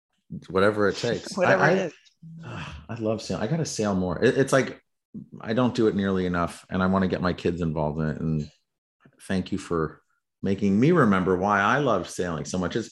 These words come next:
Speaker 1: it's really, like, the most, I, for me, it was the best way to learn even just math, like, actually getting out there and sailing and learning how to chart.
Speaker 2: Vectors.
Speaker 1: Yeah, it's, it,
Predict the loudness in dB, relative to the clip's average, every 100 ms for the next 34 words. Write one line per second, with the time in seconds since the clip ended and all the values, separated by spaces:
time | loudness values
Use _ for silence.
0 | -16 -10 -4 0 4 8 8 8 6 6
1 | 6 2 -4 _ -2 -2 0 2 4 6
2 | 4 2 4 2 4 4 4 2 2 2
3 | -2 -8 _ _ _ -2 0 0 0 0
4 | 0 0 -2 -4 -10 -20 _ -4 -4 -2
5 | -4 -2 0 2 2 2 2 0 0 -2
6 | -2 -2 0 0 0 0 0 0 0 0
7 | 0 0 2 2 -2 -8 -10 -14 _ _
8 | -2 0 0 -2 -2 -2 0 -2 0 -4
9 | -4